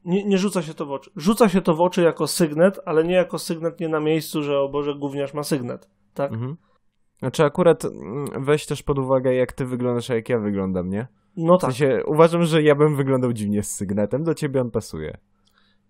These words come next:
Speaker 1: I ja do sygnetu sam w sobie nie jestem, y, jakby przekonany. Em,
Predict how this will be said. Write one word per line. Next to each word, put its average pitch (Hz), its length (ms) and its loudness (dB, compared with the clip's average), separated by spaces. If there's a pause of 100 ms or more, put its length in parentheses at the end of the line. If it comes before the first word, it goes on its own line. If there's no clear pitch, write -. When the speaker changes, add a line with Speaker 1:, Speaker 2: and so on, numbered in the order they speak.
(600)
Speaker 1:
I 190 100 -6
ja 196 140 2
do 214 120 2
sygnetu 190 540 -4
sam 180 440 0
w - 120 -16
sobie 170 400 2
nie 160 120 -2
jestem, 156 680 -4 (100)
y, 143 300 -10 (400)
jakby 143 320 -6
przekonany. 131 680 -8 (260)
Em, 139 460 -18